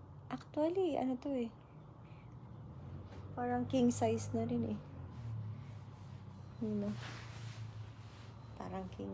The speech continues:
na siya kasi nag-extend kami dun sa dulo. Yun siya. Diba? Yan. Gusto mo tumabi?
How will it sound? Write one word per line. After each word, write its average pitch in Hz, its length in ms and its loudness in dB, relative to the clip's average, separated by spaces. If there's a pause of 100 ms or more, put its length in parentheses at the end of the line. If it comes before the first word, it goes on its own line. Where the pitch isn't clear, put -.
na 185 80 -4
siya - 240 -8
kasi - 240 -6
nag-extend 196 720 0
kami 196 240 -4
dun 202 160 -4
sa - 160 -10
dulo. 208 400 -4 (1700)
Yun 107 240 -4
siya. - 240 -10 (2000)
Diba? 185 240 -4 (2500)
Yan. 92 340 -2 (3250)
Gusto - 160 -12
mo 196 80 6
tumabi? 196 480 0